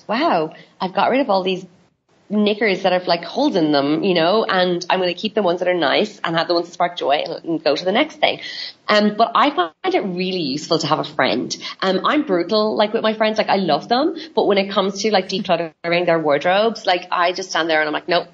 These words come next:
nope, nope, get rid, get rid, get rid." And it's a very, very positive thing because we're not, like,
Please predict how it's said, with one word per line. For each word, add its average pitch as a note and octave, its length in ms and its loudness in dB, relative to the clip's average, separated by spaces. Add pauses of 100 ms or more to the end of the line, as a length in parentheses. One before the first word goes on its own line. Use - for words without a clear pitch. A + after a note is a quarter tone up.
nope, C3 160 0 (140)
nope, D3 220 2
get - 120 2
rid, D#3 180 2
get - 120 0
rid, C#3+ 120 2
get - 200 -2 (140)
rid." - 160 -6 (280)
And C4+ 100 2
it's D#4 160 0
a D#4+ 60 2
very, G#3+ 480 0
very F#3 320 2
positive E3+ 640 -2
thing E3 240 0
because G#3 200 -4
we're G3 120 2
not, F#3+ 320 2
like, F#3 180 0